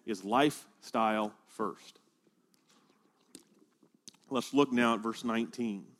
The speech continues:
And a scribe came up and said to him, "Teacher, I will follow you wherever you go." Amen. <laughs> This guy just graduated from the crowd.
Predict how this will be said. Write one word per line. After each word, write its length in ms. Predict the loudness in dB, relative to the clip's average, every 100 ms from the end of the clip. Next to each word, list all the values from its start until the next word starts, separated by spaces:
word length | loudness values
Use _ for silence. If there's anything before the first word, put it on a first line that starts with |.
| _ _ _ _ _ _ _ _ _ _ _ -20 _ _ _ _ _ _ _ _
And 100 | 2
a 60 | 4
scribe 520 | 4 2 4 6 4
came 300 | 2 2 4
up 180 | 4 0
and 120 | -4
said 260 | 0 0 0
to 60 | 0
him, 200 | -2 -2
"Teacher, 480 | 0 0 0 -2 -2 -6 _ _ _ _ _ _ _
I 180 | 8 8
will 180 | 8 6
follow 440 | 6 6 8 8
you 280 | 6 4 4
wherever 480 | 4 6 6 6 6
you 200 | 4 4
go." 440 | 6 8 6 2 -10 _ _ _ _ _ _ _ _ _ 8
Amen. 720 | 12 12 12 12 10 8 2 -14 _ 0
<laughs> 600 | 0 0 -10 -20 -20 -10 8
This 240 | 8 8
guy 300 | 8 10 8
just 300 | 6 2 2
graduated 680 | 6 10 10 10 8 8 6
from 180 | 4 4
the 80 | 4
crowd. 560 | 4 6 8 6 2